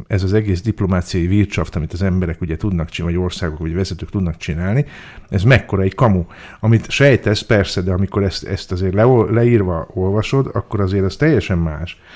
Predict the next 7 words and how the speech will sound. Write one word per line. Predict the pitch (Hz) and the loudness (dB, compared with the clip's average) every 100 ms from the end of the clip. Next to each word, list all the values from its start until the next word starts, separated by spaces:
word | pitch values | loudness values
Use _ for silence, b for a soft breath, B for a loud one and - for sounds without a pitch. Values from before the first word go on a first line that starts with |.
| B | B
És, | B 101 - - | B 0 0 -2
és | 113 - - - - | -2 -2 -6 -18 -12
a | - 98 | -4 -2
saját | - 156 139 101 | 4 6 6 4
legitimációjuk | 107 98 - 104 95 - - 95 95 92 - b b b b b b _ | 2 2 2 2 0 -2 -2 0 0 -2 -6 b b b b b b _
válik | 113 104 92 98 | 2 4 6 4
kérdésessé. | - 107 98 95 90 - 87 - 90 85 | 4 4 4 4 2 2 -4 -4 -4 -4